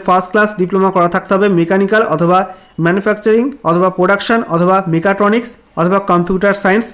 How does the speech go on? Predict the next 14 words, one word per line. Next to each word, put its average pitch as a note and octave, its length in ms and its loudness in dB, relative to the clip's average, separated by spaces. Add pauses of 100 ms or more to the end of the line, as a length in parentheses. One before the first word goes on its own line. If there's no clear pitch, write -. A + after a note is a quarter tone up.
(460)
এর F#3 80 2
মধ্যে G#3+ 240 2
যে G#3 120 2
কোনো A3+ 160 0
একটা A3 200 -2
শাখায় F#3+ 300 0
তোমাদের F3+ 260 2 (360)
ফার্স্ট A3 280 0
ক্লাস A3 160 2 (100)
ডিপ্লোমা G3+ 360 0
ইঞ্জিনিয়ারিং F#3 420 2
করা D#3+ 160 2
থাকতে D#3+ 240 -6
হবে। C3 160 -2